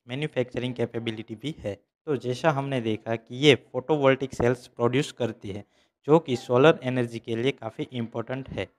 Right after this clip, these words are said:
तो जैसे कि फ्यूचर में रिन्यूएबल एनर्जी का ही बोलबाला रहने वाला है and कंपनी इससे जुड़े हुए इंपॉर्टेंट पार्ट्स बनाती है and उसमें नंबर वन भी है, तो इसका फ्यूचर ब्राइट अभी तो हमें दिख रहा है। And साथ ही गवर्नमेंट भी इसी एनर्जी को सपोर्ट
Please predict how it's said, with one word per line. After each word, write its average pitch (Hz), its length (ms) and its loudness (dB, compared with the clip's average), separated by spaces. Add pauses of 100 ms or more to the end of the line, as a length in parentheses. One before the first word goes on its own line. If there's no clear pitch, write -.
(140)
तो 127 80 -8
जैसे 127 320 -2
कि 139 140 -4
फ्यूचर 135 420 2
में 113 160 4
रिन्यूएबल 143 720 0
एनर्जी 117 360 0
का - 140 -2
ही 127 200 2
बोलबाला 120 460 8
रहने 123 280 4
वाला 107 280 6
है 113 180 -4 (180)
and 135 180 0 (320)
कंपनी 139 420 2
इससे 156 300 2
जुड़े 127 220 2
हुए 123 220 6
इंपॉर्टेंट 123 540 -2 (180)
पार्ट्स 120 320 4
बनाती 113 360 2
है 131 160 -4 (280)
and 135 220 2
उसमें 123 260 -4
नंबर 120 340 4
वन 110 220 0
भी 143 160 0
है, 113 180 4 (360)
तो 151 280 6
इसका 160 280 -2
फ्यूचर 135 380 -6
ब्राइट 123 340 4
अभी 113 220 -2
तो 127 140 -2
हमें 131 280 -4
दिख 123 200 -2
रहा 104 240 -10
है। 101 140 -14 (280)
And 135 140 -8
साथ 147 360 2
ही 113 60 -12
गवर्नमेंट 135 520 -6
भी 139 180 -12
इसी 131 260 -16
एनर्जी 120 340 -10
को 123 160 -14
सपोर्ट 123 360 -12